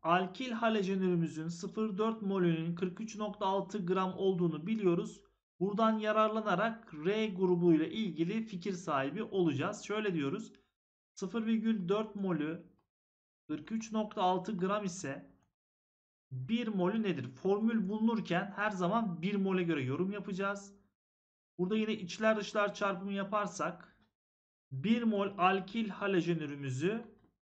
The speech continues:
yüz dokuz gram olarak bulacağız. Bu bunun bir molü. Şimdi alkil kısmımızı düşündüğümüzde radikalik grubumuzu,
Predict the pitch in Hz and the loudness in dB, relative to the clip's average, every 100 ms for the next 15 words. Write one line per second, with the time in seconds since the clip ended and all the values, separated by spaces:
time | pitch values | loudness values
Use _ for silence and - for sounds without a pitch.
0 | - 139 156 202 190 208 202 - 233 190 | -14 -6 -2 -2 0 -2 -2 -4 -2 -2
1 | 165 170 165 147 127 120 113 - 110 110 | 2 4 4 2 -2 -2 -4 -8 -10 -8
2 | 101 - - - _ _ _ - 196 156 | -14 -16 -20 -20 _ _ _ -8 -4 -4
3 | 170 208 220 - 151 160 127 113 104 - | -4 -6 -12 -14 -4 -2 -2 -4 -8 -16
4 | _ _ _ _ _ 226 220 - 156 160 | _ _ _ _ _ 0 0 0 2 4
5 | 175 170 254 226 - 226 247 233 226 220 | 4 0 -6 -4 -8 -8 -4 0 0 0
6 | 220 226 208 202 202 190 165 147 165 175 | -4 -4 -4 -2 -2 0 0 0 0 -2
7 | 170 165 160 - 147 131 127 127 139 196 | -2 -2 -2 -4 -2 0 0 -2 -2 -4
8 | 226 | -6